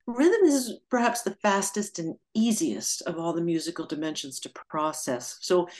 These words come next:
you observe little toddlers, and they have this impulse to wanna bounce up and down, to wanna move their little bodies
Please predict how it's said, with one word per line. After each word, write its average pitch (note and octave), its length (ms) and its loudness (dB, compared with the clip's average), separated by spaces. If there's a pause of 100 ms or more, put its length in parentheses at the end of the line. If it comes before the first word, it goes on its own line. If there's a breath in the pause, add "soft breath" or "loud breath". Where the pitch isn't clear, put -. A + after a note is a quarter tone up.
(120 loud breath)
you G#3+ 260 4
observe A3 360 2
little A3 180 2
toddlers, F#3+ 640 0
and F3+ 160 -6 (320 loud breath)
they B3 320 0
have A#3 220 2
this B3+ 160 2
impulse A#3+ 720 2
to A3 100 -8
wanna A3+ 240 0
bounce A#3 420 0
up A3+ 180 -4
and G#3 220 0
down, F#3+ 460 -2
to F#3+ 80 -4
wanna G#3 180 2
move G#3+ 320 2
their G3+ 180 -2
little F#3+ 240 -2
bodies G3+ 760 0